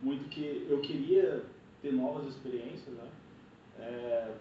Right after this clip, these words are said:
eu tava num, num lugar que não me dava tantas essas,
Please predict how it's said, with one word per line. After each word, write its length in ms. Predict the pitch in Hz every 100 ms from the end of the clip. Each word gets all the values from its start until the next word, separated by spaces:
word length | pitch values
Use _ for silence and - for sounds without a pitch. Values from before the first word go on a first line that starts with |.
| - - - -
eu 100 | -
tava 280 | - 254 269
num, 180 | 269 262
num 420 | 247 123 127 127
lugar 300 | 127 123 120
que 400 | 120 127 127 123 - -
não 220 | 123 135
me 120 | 165 156
dava 380 | 156 147 151 135
tantas 400 | 135 135 135 123
essas, 380 | 127 120 110